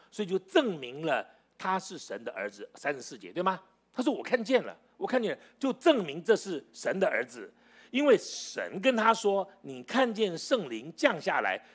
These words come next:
住在谁身上，谁就是用圣灵施洗的。”他说：“我看见了，就证明这是神的儿子。”所以约翰是用水施洗，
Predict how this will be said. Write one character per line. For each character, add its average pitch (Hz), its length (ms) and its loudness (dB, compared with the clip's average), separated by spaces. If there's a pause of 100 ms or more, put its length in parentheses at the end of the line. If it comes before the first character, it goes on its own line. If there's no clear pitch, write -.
(180)
住 254 220 0
在 156 160 2
谁 113 160 -6
身 131 180 -8
上， 120 180 -4 (240)
谁 143 640 -4
就 196 540 4
是 185 480 -8
用 170 340 4
圣 - 240 -2
灵 143 140 -4
施 202 140 -10
洗 110 180 -18
的。” 110 200 0 (220)
他 - 80 0
说 208 180 0 (120)
：“我 127 120 -2
看 240 220 8
见 202 220 2
了， 101 120 -2 (220)
就 185 100 0
证 180 220 -2
明 135 80 -8
这 139 80 -4
是 139 80 -8
神 104 180 -10
的 101 80 -8
儿 92 140 -6
子。” 87 160 -18 (260)
所 - 160 0
以 196 200 0
约 254 160 2
翰 247 160 4
是 196 80 -4
用 202 120 -2
水 104 220 -10
施 180 180 -12
洗， 98 280 -12